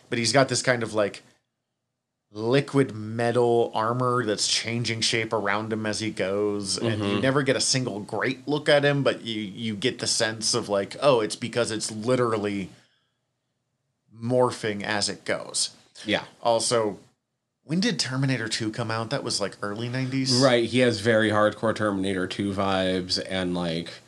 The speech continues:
Speaker 1: Terminator two heavily affected the comic book industry for, like, ten years.
Speaker 2: It's like, um, I was thinking, like, Terminator two meets, like,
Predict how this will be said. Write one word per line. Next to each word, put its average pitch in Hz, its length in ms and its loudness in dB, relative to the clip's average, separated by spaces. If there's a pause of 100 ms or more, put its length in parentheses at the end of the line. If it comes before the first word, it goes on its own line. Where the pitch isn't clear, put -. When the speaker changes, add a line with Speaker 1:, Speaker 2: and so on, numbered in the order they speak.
(120)
Speaker 1:
Terminator 202 480 2
two 139 280 0 (220)
heavily 127 520 2
affected 123 400 0
the 113 80 -4
comic 117 300 0
book 131 200 2
industry 131 460 2
for, 117 160 -2
like, 101 220 -2
ten 95 280 -2
years. 95 640 0 (440)
Speaker 2:
It's 107 140 -4
like, 123 220 -2
um, 101 680 2 (340)
I 104 80 2
was 104 160 2
thinking, 104 280 -2
like, 92 260 -2
Terminator 101 560 0
two 95 360 -2
meets, 90 380 -2
like, 82 380 -4